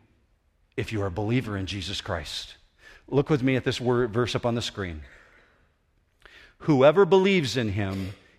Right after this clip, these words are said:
is not condemned, but whoever does not believe is condemned already because he has not believed in the name of the only Son of God."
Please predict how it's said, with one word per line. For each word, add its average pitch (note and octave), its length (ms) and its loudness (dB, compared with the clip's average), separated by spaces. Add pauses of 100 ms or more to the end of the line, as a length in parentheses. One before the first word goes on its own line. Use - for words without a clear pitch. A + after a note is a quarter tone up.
(140)
is E3 560 2 (100)
not C3+ 540 2 (200)
condemned, G#2 840 -2 (720)
but A#2+ 120 2
whoever C3 380 2
does A#2+ 220 0
not C#3+ 300 4
believe E3 340 2
is - 140 -4
condemned C3 500 0
already A#2+ 600 0 (200)
because C#3 380 -2
he C3 140 -4
has G#2 260 -2
not B2+ 580 0
believed C3 560 0
in A#2+ 160 -6
the G#2+ 80 -2
name D3 460 0 (220)
of A2 160 0
the A2+ 180 -2
only C#3+ 480 2
Son B2 520 -2
of G#2+ 260 -4
God." F#2 520 -6